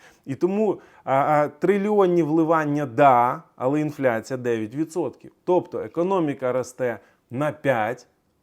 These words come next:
а інфляція вдвічі більша. Чи відчуває це реальний громадянин ріст економіки? Ні, не відчуває, тому що двозначна інфляція з'їдає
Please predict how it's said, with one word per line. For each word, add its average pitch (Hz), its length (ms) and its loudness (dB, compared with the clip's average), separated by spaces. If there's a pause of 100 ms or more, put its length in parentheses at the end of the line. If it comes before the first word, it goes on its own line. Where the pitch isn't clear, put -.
(120)
а 123 80 -6
інфляція 120 600 -10
вдвічі 110 440 -16
більша. 135 460 -10 (720)
Чи 147 160 -4
відчуває 147 680 -2
це 143 400 -6
реальний 139 480 0
громадянин 139 600 -4
ріст 139 220 -6
економіки? 170 500 -10
Ні, 147 380 -6 (500)
не 123 180 -6
відчуває, 147 580 -6
тому 139 220 -6
що 143 200 -6 (240)
двозначна 156 840 -4
інфляція 196 640 -4
з'їдає 160 1080 0